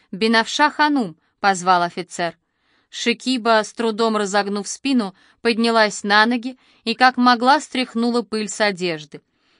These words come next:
"Оскорбление, нанесенное вами и миру, велико и непростительно. Завтра в полдень вы будете казнены,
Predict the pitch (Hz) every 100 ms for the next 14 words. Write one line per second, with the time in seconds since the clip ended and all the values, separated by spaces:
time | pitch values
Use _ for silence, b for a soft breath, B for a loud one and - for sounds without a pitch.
0 | - 220 - 247 240 240 311 294 285 262
1 | 247 247 - 277 254 247 233 220 247 240
2 | - 233 208 196 196 262 b b - 208
3 | 220 226 226 262 254 247 247 269 262 -
4 | 294 214 196 185 175 b b b 196 214
5 | 269 - 240 233 - - 254 294 247 285
6 | 240 214 196 226 233 247 - 247 240 226
7 | 214 233 214 175